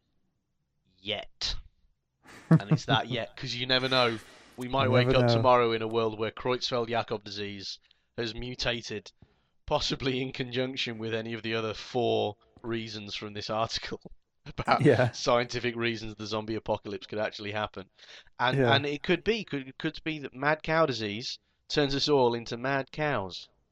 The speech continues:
Speaker 1: Eh?
Speaker 2: Yeah. All, the, all three of these so far have been
Speaker 1: Yeah.
Speaker 2: examples of diseases which don't make you want to eat other people, but if, if they did, then we could be in trouble.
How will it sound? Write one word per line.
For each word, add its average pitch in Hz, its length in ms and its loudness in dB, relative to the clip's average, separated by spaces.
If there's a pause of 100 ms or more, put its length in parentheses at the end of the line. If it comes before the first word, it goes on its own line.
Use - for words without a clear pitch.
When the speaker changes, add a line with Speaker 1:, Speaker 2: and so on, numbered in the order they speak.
(140)
Speaker 1:
Eh? 131 120 -6 (640)
Speaker 2:
Yeah. 143 280 2 (640)
All, 220 180 6
the, 220 360 4 (180)
all 233 200 6
three 240 300 2
of 175 100 4
these 127 320 2
so 131 240 4
far 135 500 2 (560)
have 139 220 0
been 143 100 6
Speaker 1:
Yeah. 143 60 2
Speaker 2:
examples 143 480 4
of 131 200 2 (220)
diseases 135 800 4 (220)
which 135 200 -2 (120)
don't 135 340 4 (180)
make 127 400 -4
you 127 80 -4
want 127 240 -6
to 127 140 -6
eat 127 220 -6
other 117 140 -2
people, 127 500 -6 (160)
but 123 180 0 (720)
if, 143 260 0
if 147 180 2
they 143 120 2
did, 120 420 4 (260)
then 120 240 2
we 113 80 -2
could 120 200 -4
be 120 80 2
in 113 100 0
trouble. 113 360 -6